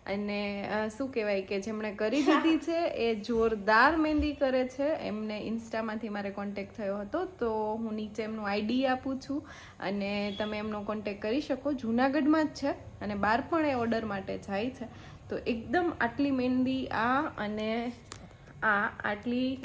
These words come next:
મહેંદી માત્ર એકથી દોઢ કલાકની અંદર એમણે કરી દીધી. થોડીક ઉતાવળ હતી એમને પણ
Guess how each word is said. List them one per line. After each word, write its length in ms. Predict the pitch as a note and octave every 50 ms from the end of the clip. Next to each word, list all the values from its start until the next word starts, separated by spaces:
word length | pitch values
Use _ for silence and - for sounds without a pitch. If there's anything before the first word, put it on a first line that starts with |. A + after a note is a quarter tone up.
| -
મહેંદી 520 | A3 A3 A3 A3+ A3+ A3 A3+ A#3+ A#3+ B3 B3
માત્ર 460 | A#3+ A3 G#3 G#3 G#3+ G#3 - B3+ A#3
એકથી 840 | A#3 - - A3 G#3+ - - - - - - - A#3 A#3 A#3+ A#3+ - - - - - - -
દોઢ 200 | G3+ G3 G#3 A3+
કલાકની 500 | A3 - B3 G#3+ G#3 G#3+ G#3+ - A3+ G3+
અંદર 260 | G#3 G#3 G#3 G#3 G3 G3+
એમણે 220 | G3 G3+ G3 F#3+
કરી 260 | G3 G#3+ A3 C4 C#4+
દીધી. 240 | B3 A#3+ G#3+ G#3+ A#3
થોડીક 320 | A#3 - A#3 G#3+ G#3+ G3+ G#3+
ઉતાવળ 460 | A3 G#3 - - C#4+ C#4+ C#4+ C#4 C#4
હતી 240 | C#4+ C4+ C4 C4+ C4+
એમને 280 | B3+ A#3+ B3+ B3+ B3+
પણ 240 | B3+ B3+ C4 C4 C#4